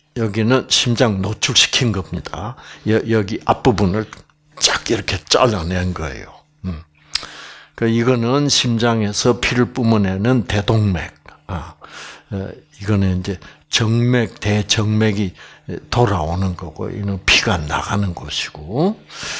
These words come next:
아, 그다음에 이 잘라내는데 뭐를 보여주려고 하면 바로 여기가 요, 요 부분이 이 부분이 심장을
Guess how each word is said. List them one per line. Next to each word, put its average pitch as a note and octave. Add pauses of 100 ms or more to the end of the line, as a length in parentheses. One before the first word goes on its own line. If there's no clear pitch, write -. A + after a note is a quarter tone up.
(360)
아, A2
그다음에 C3
이 -
잘라내는데 C3+
뭐를 B2+
보여주려고 B2
하면 G#2+ (400)
바로 B2
여기가 C3 (120)
요, A#2+
요 C3
부분이 B2+ (460)
이 D3+
부분이 A#2 (160)
심장을 B2